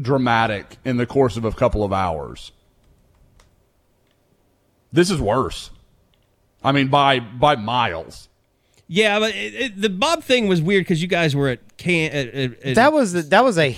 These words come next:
Speaker 3: hand,
Speaker 2: and
Speaker 3: that was a
Speaker 2: stuff and
Speaker 3: handoff of, it was, it was like, "Everything's gonna be okay. All you're doing is changing the head
Speaker 2: Right.
Speaker 3: coach." And it was, I think, for some people saying, like, "This is awesome.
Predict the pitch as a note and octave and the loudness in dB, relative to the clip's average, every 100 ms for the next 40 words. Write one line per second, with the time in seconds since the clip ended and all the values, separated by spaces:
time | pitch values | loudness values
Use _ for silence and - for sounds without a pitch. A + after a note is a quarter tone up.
0 | D#3+ G#3+ - E3 G3+ A#3+ F3 D3+ D3+ G3 | -2 -2 -2 2 4 4 2 0 2 2
1 | F#3+ E3+ D#3 C#3+ D#3 D#3 C#3 B2+ G#2+ _ | 4 6 4 4 0 2 4 2 -2 _
2 | _ _ _ _ _ _ _ G#3+ A#3 G3+ | _ _ _ _ _ _ _ 0 0 2
3 | A3+ A3 G3 E3+ - - F#3 A3 G3 E3 | 0 2 4 2 0 -2 0 2 0 -2
4 | C#3 D3 A#2+ B2 G#2+ G#3 A3+ C#3+ D#3+ C3 | 0 0 2 0 0 2 4 4 2 2
5 | C#3+ F#3+ B2+ - C3+ A2+ G2+ A#2 B2+ G3+ | 2 2 0 -4 -6 -4 -2 0 2 2
6 | F3+ - _ - F3 F3+ F#3+ D3+ - - | 0 -8 _ -2 2 2 2 -2 -4 -6
7 | A#2 C3 C3 - B2 F3 A#3 C#3+ B2+ - | -4 -2 -4 -4 0 2 2 -2 -2 2
8 | C3+ B2 A#2 G#2 _ _ - - F#2 C2 | 2 2 0 -2 _ _ -8 -6 -6 -2
9 | C#3 - - | -2 -2 -14